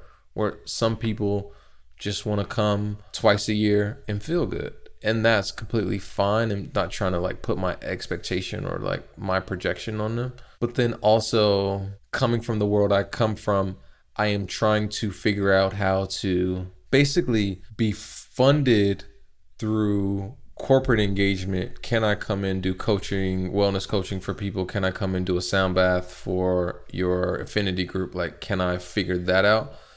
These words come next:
so that I'm able to, if not give away, like, have a tremendous discount for things that I'm doing that are more community-based or meant to, like,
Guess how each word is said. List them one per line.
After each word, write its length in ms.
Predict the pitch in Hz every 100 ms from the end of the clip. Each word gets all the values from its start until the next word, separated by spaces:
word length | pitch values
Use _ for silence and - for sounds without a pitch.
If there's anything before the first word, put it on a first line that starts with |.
| - - - -
so 340 | - 123 110
that 160 | 107 104
I'm 180 | 95 - -
able 400 | 110 104 101 95
to, 680 | - - 95 95 92 92 92 - _ - - _ _
if 180 | 113 -
not 440 | 110 98 - - -
give 280 | 107 117 107
away, 680 | 98 98 92 90 90 90 - - - - -
like, 240 | 92 90 - - - -
have 180 | 107 95
a 440 | 95 92 90 92 -
tremendous 480 | - 101 104 95 90
discount 720 | 98 110 107 - 95 90 -
for 220 | - 95
things 320 | 90 98 95
that 100 | 92
I'm 140 | 92 92
doing 280 | 95 92 87
that 140 | 85
are 100 | 87
more 280 | 90 90 85
community-based 800 | - 120 127 113 104 95 92 -
or 40 |
meant 180 | 92 87
to, 200 | - -
like, 260 | - 87